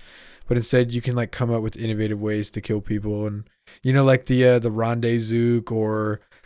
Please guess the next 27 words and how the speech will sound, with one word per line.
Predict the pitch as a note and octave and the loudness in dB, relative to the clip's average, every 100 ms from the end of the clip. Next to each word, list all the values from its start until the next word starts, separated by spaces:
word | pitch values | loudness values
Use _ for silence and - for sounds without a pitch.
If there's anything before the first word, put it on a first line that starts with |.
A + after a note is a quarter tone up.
| - - | -20 -10
the | G#2+ | -6
thing | - B2 A#2 | -2 0 0
where | A2+ | 0
they | A2+ | 0
would | A#2 G#2 | 0 2
put | - - | 0 2
C | - A2+ | -2 -2
four | - A2+ A2+ | 0 2 2
under | A2+ A2 | 2 0
a | |
tank | G2+ A2+ A2 A2 A2 | 0 -2 -2 -2 -4
and | G#2 | -4
launch | G#2 G#2+ G#2+ A#2 | -4 -4 -4 -4
it | |
up | G#2 | -4
into | A#2 G#2 | -4 -4
the | G#2 G#2 | -4 -2
air | G#2 G#2+ | -2 -2
and | G#2 | -2
shoot | - A#2 A2+ | -4 -2 -2
a | |
jet, | G#2 A2 G#2 A2 G#2+ | -2 -4 -2 -2 -4
you | A2+ | -4
know, | A2+ A2+ | -2 -2
shit | - G#3 | 0 0
like | G3 C#3 | 2 0
that. | A#2+ A#2 G#2+ E2 | 0 0 -2 -6